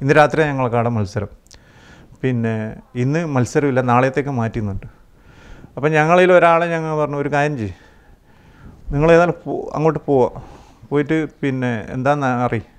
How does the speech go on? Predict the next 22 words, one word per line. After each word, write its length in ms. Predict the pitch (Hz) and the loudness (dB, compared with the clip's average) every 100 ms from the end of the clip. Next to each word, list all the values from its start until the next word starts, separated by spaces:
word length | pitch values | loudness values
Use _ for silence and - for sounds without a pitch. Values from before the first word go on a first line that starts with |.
| _ 135 | _ -6
അഥവാ 200 | 123 135 | -4 -2
നാളെയാണെന്ന് 460 | 135 135 143 156 | 0 0 0 -2
ഞങ്ങൾക്ക് 200 | 151 143 | -6 -4
ഞാൻ 140 | 147 139 | -4 -4
പോ-, 160 | 131 | -6
ഒരാളല്ലേ 540 | 123 143 147 156 160 135 | -6 -2 4 4 4 0
പോകുന്നുള്ളൂ, 380 | 117 101 98 | -2 -2 -6
മറ്റേ 260 | 113 113 135 | -6 -4 -4
ഞാൻ 220 | 135 135 | -4 -4
വണ്ടിയാക്കിയിട്ട് 540 | 139 135 143 147 143 143 | -2 0 0 0 -4 -8
പോയി." 200 | 143 135 | -8 -10
അങ്ങനെ 1080 | 139 - _ _ - - - - 156 165 | -12 -16 _ _ -20 -20 -20 -12 0 2
ഞങ്ങൾ 200 | 175 180 180 175 170 180 156 | 2 4 4 2 -2 0 0
അവരെ 240 | 156 170 180 | 2 4 4
അവിടെ 180 | 175 | 2
പോകുമ്പോൾ 380 | 160 160 151 147 | 0 -4 -4 -4
അവിടെ 140 | 139 143 | -2 -2
മത്സരമുണ്ട്. 520 | 127 - 127 110 98 - - - | -2 -2 -4 -4 -6 -12 -16 -12
ഉടനെ 240 | 120 123 | -8 -4
വണ്ടിയാക്കി 680 | 117 110 113 123 120 104 - - - _ _ _ _ - _ - | -2 -2 -2 -2 -2 -2 -8 -18 -20 _ _ _ _ -20 _ -10
ഫുള്ള് 240 | 127 151 | -4 -2
ഒരു, 480 | 151 147 151 147 156 | -2 0 0 0 0